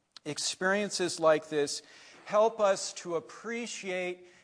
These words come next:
and to fall in love with the God who comes to be with us physically in Jesus Christ. As Scripture says so lyrically,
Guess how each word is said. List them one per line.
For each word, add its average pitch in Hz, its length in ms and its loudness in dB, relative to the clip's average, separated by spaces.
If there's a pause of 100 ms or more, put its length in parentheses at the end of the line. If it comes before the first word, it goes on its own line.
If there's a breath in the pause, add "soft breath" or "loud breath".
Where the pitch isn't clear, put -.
and 170 200 -4
to 170 140 -4
fall 233 640 12
in 190 180 0
love 185 520 10
with 165 180 0
the 160 80 -4
God 180 680 4 (400 soft breath)
who 156 100 -12
comes 185 640 -10
to 151 160 -16
be 151 180 -10
with 175 300 -10
us - 460 -14 (1400)
physically 120 680 -10 (1000)
in 117 140 -16
Jesus 117 400 -16
Christ. - 500 -18 (3500 soft breath)
As 196 180 12
Scripture 262 460 8
says 233 420 6
so 247 300 8
lyrically, 208 800 6